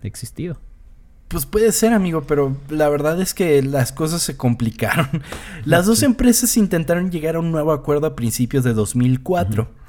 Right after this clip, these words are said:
Speaker 2: El nuevo acuerdo sería solo para la distribución, ya que Pixar tenía la intención de controlar la producción y poseer las propiedades cinemagro-, cimet-, <laughs> cinematográficas resultantes.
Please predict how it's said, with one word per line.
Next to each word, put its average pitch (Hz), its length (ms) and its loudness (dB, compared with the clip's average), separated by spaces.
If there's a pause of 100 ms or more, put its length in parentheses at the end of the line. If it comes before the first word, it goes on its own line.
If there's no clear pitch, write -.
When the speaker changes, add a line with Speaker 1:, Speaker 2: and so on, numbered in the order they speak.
(300)
Speaker 2:
El 113 160 -2
nuevo 160 140 4
acuerdo 190 420 2
sería 165 300 -2
solo 190 440 0
para 147 180 4
la 123 140 4
distribución, 101 840 -4 (300)
ya 127 180 -2
que 165 120 -4
Pixar 165 480 0
tenía 160 260 0
la 160 100 0
intención 143 460 0
de 165 120 -6
controlar 139 540 0
la 262 160 -2
producción 175 680 -2
y 160 120 -4
poseer 151 440 -2
las 190 180 -2
propiedades 131 520 0
cinemagro-, 113 540 0
cimet-, 123 480 -2
<laughs> 127 640 0
cinematográficas 143 1000 0
resultantes. 135 840 -4